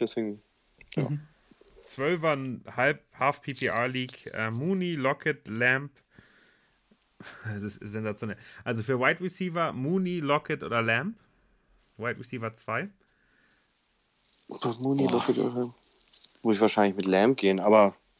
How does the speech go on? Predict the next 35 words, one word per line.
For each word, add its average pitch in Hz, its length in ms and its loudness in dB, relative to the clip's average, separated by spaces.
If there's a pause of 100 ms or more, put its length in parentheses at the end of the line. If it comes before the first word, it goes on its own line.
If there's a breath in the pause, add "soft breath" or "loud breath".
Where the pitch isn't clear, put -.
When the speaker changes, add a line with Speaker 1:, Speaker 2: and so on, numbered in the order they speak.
(320)
Speaker 1:
das - 200 -8
ist 107 120 -2
alles, - 440 2 (220)
alles 135 240 2
gut. - 260 -8 (1120)
Speaker 2:
Ja, 151 300 8
ich 170 200 2 (180)
würde 156 280 2
auch 165 100 2
mit 156 160 0
Lamb 151 340 -2
gehen, 139 300 -6
ja. 131 240 -6 (380)
Speaker 3:
Ich - 80 -20
geh 156 100 -6
mit 143 140 -2
Speaker 2:
Amari 170 320 8
Speaker 3:
Lockett. 202 80 4
Speaker 2:
Cooper 220 260 4
spielt 196 400 -4
wieder, 185 360 -4 (120)
aber 143 360 -8 (220)
Speaker 3:
Ich - 180 -18
würde, 131 240 0 (120)
die, 147 100 -8
Gefühl 196 420 -6
sagt 175 220 -4
mir 160 60 -2
Lockett, 147 380 0
Seahawks - 600 -6
müssen 120 220 -8
mal 113 100 -6
wieder 110 140 -4
was 101 140 -10
machen. 113 340 -10